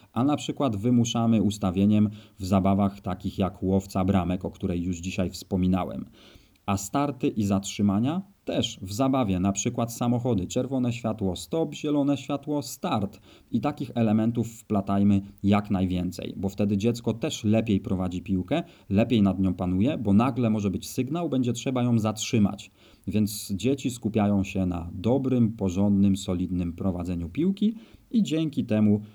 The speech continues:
szybko uczymy się tego elementu,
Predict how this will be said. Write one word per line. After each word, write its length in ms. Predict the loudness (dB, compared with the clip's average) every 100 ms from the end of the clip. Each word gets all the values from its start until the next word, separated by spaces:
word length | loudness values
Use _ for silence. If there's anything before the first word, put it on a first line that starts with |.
| _
szybko 440 | -14 -2 0 0 0
uczymy 400 | 0 2 2 2
się 140 | -2
tego 320 | -2 0 0
elementu, 720 | -2 -2 -2 -2 0 2 0